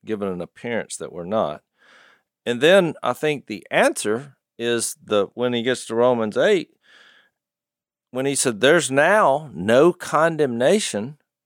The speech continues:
for those who are in Christ Jesus." It's like two extremes. You're way more sinful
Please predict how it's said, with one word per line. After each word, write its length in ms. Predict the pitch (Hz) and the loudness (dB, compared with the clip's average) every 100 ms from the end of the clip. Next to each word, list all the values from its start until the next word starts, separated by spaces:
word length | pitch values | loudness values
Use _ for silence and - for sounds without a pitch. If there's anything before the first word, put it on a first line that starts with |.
| _ _ _ _ _ _ | _ _ _ _ _ _
for 140 | 135 | -4
those 520 | 139 131 123 131 151 | 4 6 6 4 -2
who 120 | 147 127 | -2 0
are 100 | 131 | 2
in 180 | 135 | 0
Christ 360 | 123 131 127 113 | 0 0 0 0
Jesus." 400 | 165 202 110 - | -4 -2 -2 -2
It's 160 | 135 196 | -2 0
like 180 | 165 | 0
two 140 | - 202 | 0 -2
extremes. 640 | 147 - 160 160 104 82 | -2 -4 -2 -2 -2 -6
You're 180 | 120 131 | -4 -2
way 460 | 120 135 214 254 | -2 2 4 4
more 240 | 262 247 220 | 4 4 2
sinful 760 | - 190 202 175 143 135 143 | 0 -2 -2 -2 -6 -8 -8